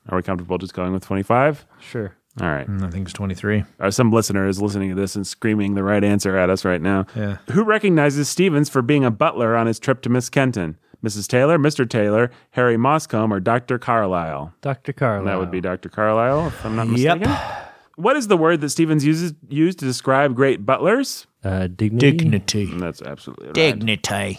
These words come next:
Speaker 1: D-, <laughs> yeah, that's how Stevens, I imagine Stevens talking just like that.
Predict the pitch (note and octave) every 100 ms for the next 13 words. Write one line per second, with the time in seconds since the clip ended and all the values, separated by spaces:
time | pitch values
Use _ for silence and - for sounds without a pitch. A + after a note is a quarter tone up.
0 | C3 C#3 - F3 D3 A#2 C3+ C#3 C3 A#2
1 | - B2+ A#2 B2 B2+ C#3+ C#3 C#3 B2+ B2
2 | - C#3+ C#3+ C3+ B2 D#3 C#3 D3 C3 D3
3 | - D3+ C3+ C#3+ D3+ D2+